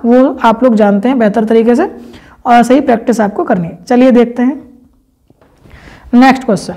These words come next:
the sum of digits of a two digit number। देखिए, ये जब टू डिजिट number कह दिया जाएगा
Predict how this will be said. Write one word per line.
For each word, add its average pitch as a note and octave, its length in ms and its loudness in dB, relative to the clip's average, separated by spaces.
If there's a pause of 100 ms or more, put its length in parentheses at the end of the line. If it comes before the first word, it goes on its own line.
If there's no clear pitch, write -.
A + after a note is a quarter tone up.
(800)
the D4 140 4
sum D#4 280 2
of E4 220 4
digits D#4 340 2
of C#4+ 180 0
a E4+ 40 0 (140)
two F4+ 220 4
digit C#4+ 280 2
number। G3+ 280 0 (120)
देखिए, C#4+ 240 2
ये C#4+ 260 4
जब F4 280 0
टू E4 220 4
डिजिट D4 360 2
number C#4 300 0
कह C4 220 0
दिया B3+ 240 2
जाएगा F#3+ 380 0